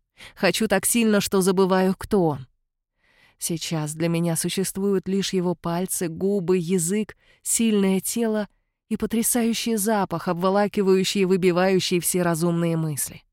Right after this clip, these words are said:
Кристофер разрушает меня изнутри, наполняя и заставляя чувствовать что-то поистине волнующее и запретное.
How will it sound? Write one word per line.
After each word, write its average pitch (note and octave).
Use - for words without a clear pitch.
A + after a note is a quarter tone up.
Кристофер E3
разрушает E3+
меня D#3+
изнутри, F3
наполняя F3+
и A3+
заставляя F#3
чувствовать G3
что-то -
поистине G3
волнующее F#3
и -
запретное. E3